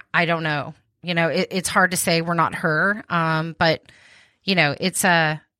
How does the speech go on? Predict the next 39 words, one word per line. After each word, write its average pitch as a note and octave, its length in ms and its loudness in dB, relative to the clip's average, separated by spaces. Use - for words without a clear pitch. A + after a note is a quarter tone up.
it's - 240 -6
really G3+ 300 2
interesting. F3 760 -2
And F#3 200 -8
this A3 260 2
will, A#3+ 300 2
this A3 300 0
will B3+ 80 0
almost A#3 280 0
determine, A3+ 400 0
Chris, F#3 400 0
the F#3+ 80 -2
difference F#3 380 -4
between F3+ 480 -8
did E3+ 160 -4
she - 180 -2
know F3+ 140 2
what F#3 160 0
she G3+ 160 -2
was E3+ 140 -2
doing D#3+ 280 -4
was C3+ 160 -6
wrong, C3+ 460 -6
right? E3+ 340 2
And F#3 140 2
they F3+ 260 2
will, F#3+ 200 -2
they E3+ 160 -2
will F3+ 220 0
use F#3+ 360 0
her F#3 120 -2
walking E3+ 380 0
into E3+ 240 -4
the E3+ 100 -2
lobby D#3+ 340 0
of D3+ 80 -4
a D3+ 60 -2
police D#3+ 300 -6
station, C#3 500 -6